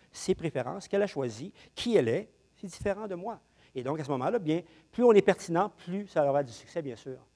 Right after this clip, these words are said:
Et bien sûr, des offres de partenaires. On a des exemples ici. On a mis I G A, Jean Coutu, euh, euh, Saint-Hubert, Pain Doré et tout ça. Certains, c'est des choses qui ne sont pas finalisées encore. D'autres, c'est, euh, simplement des exemples. D'autres, c'est des choses qui sont finalisées. Mais on a,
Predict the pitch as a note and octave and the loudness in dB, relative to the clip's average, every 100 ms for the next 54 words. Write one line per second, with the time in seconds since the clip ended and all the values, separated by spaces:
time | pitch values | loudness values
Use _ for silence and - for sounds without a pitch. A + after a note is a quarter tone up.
0 | _ - - F3+ F3+ G#3 F#3+ D#3 D#3 F3 | _ -18 0 4 4 4 4 4 6 4
1 | C#3 C3+ - A#2 E3+ E3+ D3 C#3+ B2+ A#2+ | 4 2 0 -6 -4 0 2 2 2 2
2 | C#3+ - B2 - D3 G3 _ - D#3 D#3 | 0 -2 -10 -10 -10 -10 _ 0 2 4
3 | D#3 E3 C3+ C#3 D#3 C#3 B2+ B2 - D#3 | 2 0 2 4 4 2 -4 -10 -8 -4
4 | E3 D#3+ - - C3 A#2+ B2 A#2 A2+ _ | -4 -4 -12 -10 -2 2 2 0 -4 _
5 | - B2+ A#2 A#2 - E3 D#3+ D#3 C#3+ D#3+ | -12 -10 -10 -12 -4 -2 0 0 8 10
6 | E3 E3 D#3 F3 E3 D3+ C3+ E3 E3+ D#3+ | 10 8 6 4 4 4 4 2 2 -2
7 | - - G#3 - - - E3 - G3+ G3+ | -6 -4 -6 -6 -16 0 0 2 0 0
8 | D3+ D3+ D3+ F3 - - C#3 A3+ G#3 E3+ | -2 -2 -2 -8 -8 -6 -2 -2 0 0
9 | D#3+ D3 C#3+ C3 E3+ A3+ - - - C3 | 0 0 0 2 2 2 -6 -20 -12 4
10 | D#3 G3 G3 D3+ - D3 D3+ D3+ D3+ A#2 | 10 10 8 -2 -4 -2 0 0 -2 -6
11 | D3+ C#3+ D#3 D3 B2+ A#2 E3 E3+ D#3+ E3+ | -6 -4 -2 -4 -4 -6 -8 2 2 2
12 | D3 - B2 B2 D3+ D3+ - C#3+ B2+ B2+ | -4 -6 -4 -4 -4 -8 -8 -8 -6 -6
13 | A2 A2+ D3 F3+ - - - C#3 D3+ D3 | -8 -8 -8 -10 -14 -18 -4 -2 0 0
14 | D3 D#3+ | 0 0